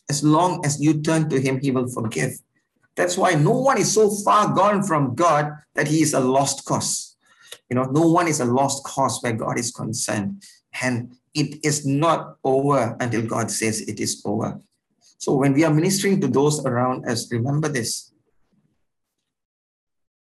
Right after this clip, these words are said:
There is always hope in Jesus. Eh, even as Ezekiel was ministering those, to those fellas, God was telling them through Ezekiel that, you know, when the righteous person, you know, he, he may have lived a righteous life,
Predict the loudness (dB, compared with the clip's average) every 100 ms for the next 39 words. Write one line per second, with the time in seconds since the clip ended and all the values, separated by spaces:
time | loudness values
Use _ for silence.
0 | _ -6 -2 0 0 0 2 2 0 0
1 | 0 0 -2 -2 -2 -2 -2 -4 -4 -8
2 | -12 _ _ _ _ -2 0 2 0 0
3 | 2 2 2 2 2 -2 -4 -2 -2 0
4 | -2 -6 -4 -2 -2 -2 -4 -2 -2 0
5 | -2 -2 -2 -2 -4 -10 -18 -20 _ -6
6 | 2 2 2 -2 0 2 2 0 -2 0
7 | 0 -2 -6 -16 _ _ _ -2 -2 -2
8 | -2 0 -2 -2 0 0 0 0 2 0
9 | 0 -2 -2 0 -2 0 -4 -6 -14 _
10 | -2 2 2 0 0 2 2 2 0 2
11 | 0 0 2 2 0 0 -4 -2 -2